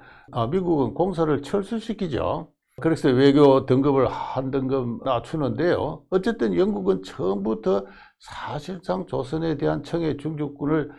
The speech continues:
현실 관계로 묵인하고 있었다고 이야기를 할 수 있습니다. 그러다가 영국이 다음 해 천팔백팔십사 년 칠월 달에 조선과 러시아가 같은 조건으로 수교를 하자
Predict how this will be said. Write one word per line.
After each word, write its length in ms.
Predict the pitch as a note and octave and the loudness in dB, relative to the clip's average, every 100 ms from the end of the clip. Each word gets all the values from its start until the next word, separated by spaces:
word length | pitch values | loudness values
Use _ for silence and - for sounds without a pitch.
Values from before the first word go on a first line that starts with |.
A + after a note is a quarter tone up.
| - _ | -20 _
현실 400 | - D3 C#3+ D3+ | -6 -4 -2 -2
관계로 420 | C#3 C#3 C3 C3 | 0 0 0 -2
묵인하고 640 | G2 A#2+ E3 E3 E3 D3+ D3 | -4 -6 -4 -2 -2 -2 -2
있었다고 560 | C#3+ - C#3 B2+ C#3+ | -6 -6 -4 -2 -4
이야기를 640 | C3+ G2 A2+ A2+ G#2+ F#2+ - | -4 -6 -6 -6 -6 -10 -10
할 140 | A2 | -10
수 100 | F2+ | -10
있습니다. 420 | F2+ - F2 F2+ | -14 -16 -16 -12
그러다가 540 | G#2 D#3 G#3 A3 A3 F3 | -8 -2 2 4 4 2
영국이 640 | F3+ G#3 G3+ F3+ G#2+ E3 - - - _ _ | 0 -2 -2 0 -2 -4 -10 -20 -20 _ _
다음 340 | D#3 G3 F#3+ D#3 | 6 6 6 4
해 220 | B2+ - | 2 0
천팔백팔십사 1080 | - D#3 E3+ F3+ F#3 - E3 F3 D#3 D#3 E3+ | -4 0 2 2 0 0 -2 -4 -6 -4 -2
년 240 | F3 D#3 | -2 -6
칠월 400 | - F3+ F#3+ F#3+ | -8 -2 0 2
달에 400 | F3 E3+ F3+ E3 - _ _ - | 2 4 2 0 -6 _ _ -8
조선과 600 | A2 D3+ G#3 G3 G3 F3 | -4 0 2 6 6 8
러시아가 680 | C#3+ D3 D#3+ F3+ F3 E3+ E3 | 4 2 4 4 4 2 0
같은 400 | C3 C3 F3+ E3+ | -4 -2 -4 0
조건으로 600 | F3+ F3 E3 D#3+ D#3 C#3+ | -2 -2 -2 0 0 -2
수교를 640 | - - F#3+ F3+ D3+ C3 | -6 -8 -4 -2 0 0
하자 400 | C#3+ D#3+ F3 | 0 2 2